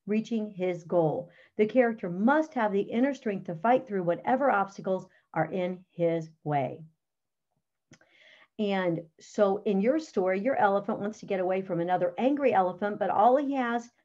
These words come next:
to do to achieve that goal is to go to the door, turn the knob, and run away.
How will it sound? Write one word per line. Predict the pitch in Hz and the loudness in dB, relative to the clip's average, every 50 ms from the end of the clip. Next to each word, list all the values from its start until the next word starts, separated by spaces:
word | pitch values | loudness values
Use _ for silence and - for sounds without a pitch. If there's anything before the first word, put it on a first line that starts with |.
| _ _ _ | _ _ _
to | - 165 | -10 -6
do | 208 214 220 | -4 -4 -4
to | 214 - 196 | -2 -2 -4
achieve | 170 - - - 285 277 | -4 -4 -4 -6 -2 0
that | - 226 - - | 2 0 0 0
goal | 175 185 185 180 190 | 0 0 0 0 0
is | 190 190 | -2 -4
to | - 170 | -6 -4
go | 160 185 208 240 | -2 0 0 0
to | 254 | 0
the | 247 262 | 0 0
door, | 214 214 208 202 196 | 2 2 2 2 2
turn | 202 - 247 254 254 | 0 -2 0 0 0
the | 233 | 0
knob, | 196 180 190 190 220 | 0 0 0 0 0
and | 208 190 | 0 0
run | 202 214 226 | 0 0 2
away. | 226 233 277 311 294 - - - - | 2 2 2 2 2 0 0 -2 -6